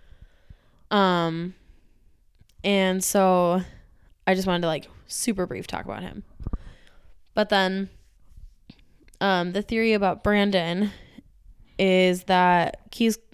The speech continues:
could be responsible for his disappearance because that he, Keyes, sorry, okay, hold on. I'm gonna start this <laughs> bullet point over.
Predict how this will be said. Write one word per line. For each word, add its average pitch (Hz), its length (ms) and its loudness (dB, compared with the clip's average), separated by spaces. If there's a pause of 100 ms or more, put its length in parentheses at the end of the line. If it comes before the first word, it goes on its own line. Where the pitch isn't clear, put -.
(160)
could 196 260 0
be 202 120 2
responsible 180 560 0
for 180 140 0
his 185 140 0
disappearance 180 640 -4 (640)
because 196 360 2
that 185 240 2
he, - 260 -18 (160)
Keyes, 220 400 0 (920)
sorry, - 420 -8
okay, 180 160 -10
hold 170 200 -12
on. - 140 -14 (1600)
I'm 190 80 -8
gonna 185 160 -4
start 175 240 -4
this 175 140 -10
<laughs> - 0 -
bullet 175 260 -2
point 175 280 0
over. 190 400 -8